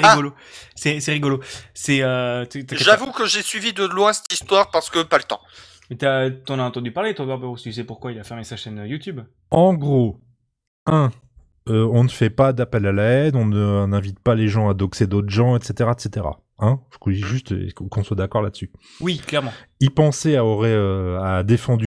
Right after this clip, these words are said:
Speaker 3: bec et ongle Tipeee, alors qu'il y avait un conflit d'intérêts direct, vu qu'il était, euh, partenaire et surtout, euh,
Speaker 2: Il est actionnaire. <laughs>
Speaker 3: actionnaire de Tipeee.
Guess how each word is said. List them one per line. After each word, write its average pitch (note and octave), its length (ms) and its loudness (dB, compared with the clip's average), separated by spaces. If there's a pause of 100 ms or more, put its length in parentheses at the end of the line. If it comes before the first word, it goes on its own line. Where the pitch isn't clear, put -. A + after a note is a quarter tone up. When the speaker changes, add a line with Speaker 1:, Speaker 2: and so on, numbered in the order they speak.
Speaker 3:
bec B2 240 2
et A2+ 100 2
ongle G#2 300 0
Tipeee, E3 480 -4 (400)
alors A#2 220 2
qu'il A#2 140 0
y A2+ 60 6
avait G#2+ 120 4
un G#2+ 140 4
conflit A2+ 300 -6
d'intérêts G2+ 340 2 (140)
direct, G2+ 400 2
vu A2 120 -4
qu'il G2 200 -6
était, G2+ 240 0
euh, F2+ 320 0
partenaire A2+ 560 2
et G#2 40 0
surtout, A2+ 480 -2
euh, F2+ 380 -4 (100)
Speaker 2:
Il B2 140 -10
est A#2 60 -8
actionnaire. A2+ 420 -10 (220)
<laughs> - 260 -16
Speaker 3:
actionnaire C3+ 400 2
de C3 60 0
Tipeee. - 280 -8